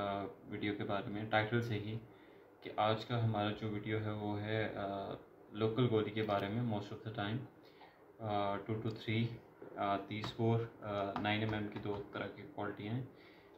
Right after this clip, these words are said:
एक अच्छी वाली और एक, अ, उससे थोड़ी सी लो, मतलब बहुत ही बुरी नहीं है। और imported इस side पे पड़ी हुई है नाइन एम एम तीस बोर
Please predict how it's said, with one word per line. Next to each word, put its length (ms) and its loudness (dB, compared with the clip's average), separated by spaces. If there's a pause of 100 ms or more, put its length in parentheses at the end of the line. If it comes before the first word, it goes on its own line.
एक 180 0
अच्छी 260 -4
वाली 220 -2
और 140 -6
एक, 280 -8
अ, 260 -4
उससे 200 -10
थोड़ी 220 -4
सी 180 -8
लो, 280 0 (300)
मतलब 240 -8
बहुत 220 2
ही 60 4
बुरी 220 2
नहीं 220 -2
है। 180 -4 (880)
और 300 2
imported 560 4
इस 120 -4
side 200 0
पे 60 -6
पड़ी 240 -6
हुई 100 -6
है 60 -8
नाइन 180 -8
एम 120 -6
एम 60 -8
तीस 280 -8 (180)
बोर 260 -4